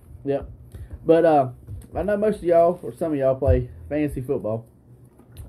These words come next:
So what Kenny and I did, we just did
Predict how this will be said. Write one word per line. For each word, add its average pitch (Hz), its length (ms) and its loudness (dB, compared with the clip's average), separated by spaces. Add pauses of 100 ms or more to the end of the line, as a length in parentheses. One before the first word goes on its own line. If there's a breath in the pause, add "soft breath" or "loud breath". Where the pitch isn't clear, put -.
(520 loud breath)
So 156 300 6
what 156 220 0
Kenny 220 180 -4
and 185 100 0
I 165 40 0
did, 160 320 0 (340 soft breath)
we 160 140 -2
just 185 160 -4
did 170 260 -2